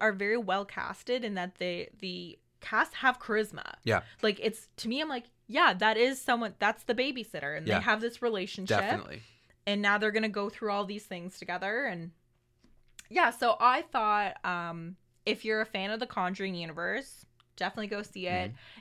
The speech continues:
Speaker 1: If you are interested in the Conjuring universe and haven't seen any of the movies, Annabelle Come Home, Comes Home is a great standalone film. Um, but definitely maybe watch the first Conjuring movie to get
Speaker 2: You
Speaker 1: introduced
Speaker 2: get it,
Speaker 1: to the
Speaker 2: yeah, get a
Speaker 1: Warrens and
Speaker 2: sense
Speaker 1: to
Speaker 2: of
Speaker 1: get
Speaker 2: it, yeah.
Speaker 1: introduced to Annabelle.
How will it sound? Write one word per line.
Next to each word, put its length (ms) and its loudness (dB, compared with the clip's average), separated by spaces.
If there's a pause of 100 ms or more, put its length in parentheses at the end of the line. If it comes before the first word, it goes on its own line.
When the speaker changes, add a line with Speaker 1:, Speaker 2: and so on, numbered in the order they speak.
(140)
Speaker 1:
If 200 -4
you 300 -2
are 200 2
interested 380 -6
in 40 -6
the 60 -8
Conjuring 520 -2
universe 400 -2
and 100 -4
haven't 220 -4
seen 260 -10
any 200 -4
of 60 -6
the 60 -8
movies, 360 -8 (100)
Annabelle 680 -2
Come 200 -8
Home, 500 -4 (280)
Comes 220 -6
Home 320 -2
is 120 -6
a 60 -6
great 360 -8
standalone 580 -8
film. 440 -8 (480)
Um, 400 -4 (480)
but 160 0
definitely 340 -2
maybe 300 -4
watch 380 0
the 100 -6
first 320 -8
Conjuring 400 -4
movie 240 -8
to 80 -8
get 160 -8 (100)
Speaker 2:
You 40 -12
Speaker 1:
introduced 240 -8
Speaker 2:
get 140 8
it, 120 2
Speaker 1:
to 80 -4
the 100 2
Speaker 2:
yeah, 60 4
get 80 2
a 40 2
Speaker 1:
Warrens 340 0
and 80 -2
Speaker 2:
sense 100 -4
Speaker 1:
to 60 -2
Speaker 2:
of 100 -6
Speaker 1:
get 160 2
Speaker 2:
it, 60 -6
yeah. 40 -4
Speaker 1:
introduced 400 -6
to 80 -10
Annabelle. 580 0